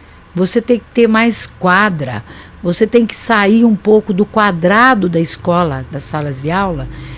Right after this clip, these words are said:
e se permitir, se o dia que você trabalhar, o professor vai trabalhar aulas de, sei lá, sei lá, de meio ambiente, ele vai trabalhar água, mas vai trabalhar a questão, é,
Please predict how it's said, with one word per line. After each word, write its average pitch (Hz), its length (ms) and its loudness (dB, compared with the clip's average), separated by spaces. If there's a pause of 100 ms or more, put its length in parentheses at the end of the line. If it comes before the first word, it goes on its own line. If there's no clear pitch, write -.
(160)
e 185 80 -8 (240)
se - 240 0
permitir, 254 760 4
se - 200 -6 (140)
o 180 60 -4
dia 233 240 2
que 262 60 -8
você 233 120 -4
trabalhar, 185 540 0
o 180 80 0
professor 180 420 -6
vai 190 140 -2
trabalhar 180 500 -2 (480)
aulas 175 480 2
de, 160 420 0 (320)
sei - 220 -2
lá, 185 400 0 (760)
sei - 240 -6
lá, 175 180 0
de 151 200 -6
meio 180 320 0
ambiente, 175 720 0 (340)
ele - 80 -12
vai 240 120 2
trabalhar 202 380 0
água, 180 500 -2
mas 160 260 -8
vai 202 140 -4
trabalhar 180 680 -4 (480)
a 185 60 -8
questão, 180 720 0 (640)
é, 151 640 -4